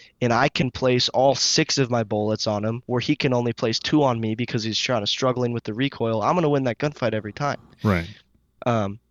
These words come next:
Speaker 1: but C S G O, spray patterns are the same every time, meaning,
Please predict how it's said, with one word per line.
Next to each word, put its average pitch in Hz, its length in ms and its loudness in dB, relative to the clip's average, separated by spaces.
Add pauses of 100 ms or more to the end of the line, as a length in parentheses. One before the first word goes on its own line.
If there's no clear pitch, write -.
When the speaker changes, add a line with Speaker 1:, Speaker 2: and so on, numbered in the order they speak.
Speaker 1:
but 123 160 2
C 156 220 4
S 131 220 2
G 156 60 2
O, 139 340 4 (300)
spray 143 340 2
patterns 135 460 2
are 117 160 0
the 107 100 -2
same 104 480 0 (120)
every 127 240 0
time, 101 380 -4
meaning, 120 460 0